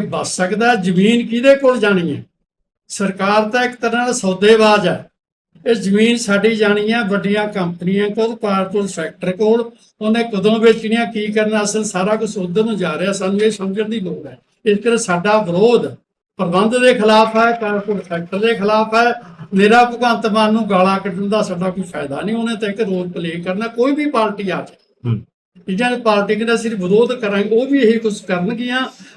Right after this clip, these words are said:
Speaker 1: ਇਕਨੋਮੀ ਨੂੰ ਕਿਹਨੇ ਚਲਾਉਣਾ ਹੈ? ਇਹ ਬੁਨਿਆਦ ਹੈ। ਕਾਰਪੋਰੇਟ ਸੈਕਟਰ ਇਕਨੋਮੀ ਦੁਨੀਆ ਦੀ ਚਲਾ ਰਿਹਾ ਤੇ ਕੰਪਨੀਆਂ ਦਾ ਇੱਕ ਸਿਸਟਮ ਬਣ ਗਿਆ। ਇਸ ਕਰਕੇ ਇਹਦੇ ਵਿਰੋਧ ਜਿੰਨਾ ਚਿਰ ਅਸੀਂ ਨਹੀਂ ਸਮਝਦੇ,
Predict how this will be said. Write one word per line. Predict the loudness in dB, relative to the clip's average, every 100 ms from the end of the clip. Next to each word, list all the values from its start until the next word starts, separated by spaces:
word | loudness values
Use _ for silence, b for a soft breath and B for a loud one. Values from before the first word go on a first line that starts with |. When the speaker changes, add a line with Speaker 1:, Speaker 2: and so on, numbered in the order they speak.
| -4
Speaker 1:
ਇਕਨੋਮੀ | -2 2 2 4 2 2 0
ਨੂੰ | -2 -2
ਕਿਹਨੇ | 0 4 6 4
ਚਲਾਉਣਾ | 4 2 2 -2
ਹੈ? | -8 -12 _ _ _ _ _ 0
ਇਹ | 4 6
ਬੁਨਿਆਦ | 4 4 4 2 -4
ਹੈ। | -8
ਕਾਰਪੋਰੇਟ | -4 -2 -2 -2 -6
ਸੈਕਟਰ | -4 -6 -4 -6
ਇਕਨੋਮੀ | -2 -2 0 0 -2
ਦੁਨੀਆ | -6 -8 -6
ਦੀ | -4
ਚਲਾ | -4 -4 -4
ਰਿਹਾ | -2 -2
ਤੇ | -2
ਕੰਪਨੀਆਂ | -4 -6 -6 -4 -2
ਦਾ | -2 -4 -6
ਇੱਕ | -12
ਸਿਸਟਮ | -12 -12 -8 -6
ਬਣ | -4 -6
ਗਿਆ। | -10 -12 -12 -18 _ _ _ _ _ 0
ਇਸ | 2 2
ਕਰਕੇ | 2 0 0 0 2 2 -2 0
ਇਹਦੇ | 2 4 4
ਵਿਰੋਧ | 4 2 2 4 2 -2 -10 _ _ _ _ _ -8
ਜਿੰਨਾ | 0 2 4 4
ਚਿਰ | 2 0
ਅਸੀਂ | 0 0 0
ਨਹੀਂ | 2 4 2
ਸਮਝਦੇ, | 2 2 2 2 0